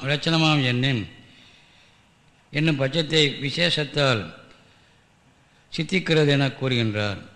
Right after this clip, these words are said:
இதன் ஒரு இம்மாயையின் சொரூபமானது அசத்தும் சத்தும் அல்ல என்றே சொல்.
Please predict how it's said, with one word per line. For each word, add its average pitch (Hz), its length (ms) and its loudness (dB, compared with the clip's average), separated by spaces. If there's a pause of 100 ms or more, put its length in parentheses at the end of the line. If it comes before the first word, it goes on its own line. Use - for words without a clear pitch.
(100)
இதன் 139 380 0
ஒரு 127 280 -4 (680)
இம்மாயையின் 139 880 0
சொரூபமானது 123 680 -2 (840)
அசத்தும் 135 560 -2 (120)
சத்தும் 139 520 -4
அல்ல 113 200 -8 (320)
என்றே 131 420 -2
சொல். 113 280 -8